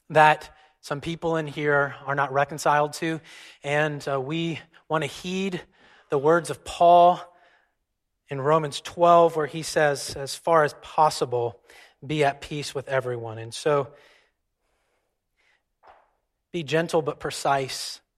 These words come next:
in the hearts of those who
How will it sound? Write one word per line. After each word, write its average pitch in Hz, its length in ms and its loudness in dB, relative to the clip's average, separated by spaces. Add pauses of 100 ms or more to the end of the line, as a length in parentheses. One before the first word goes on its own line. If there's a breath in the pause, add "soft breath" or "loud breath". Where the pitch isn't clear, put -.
(520)
in 143 80 -10
the 135 100 -6
hearts 143 420 -2
of 127 320 -4
those 131 340 -4
who 127 320 -10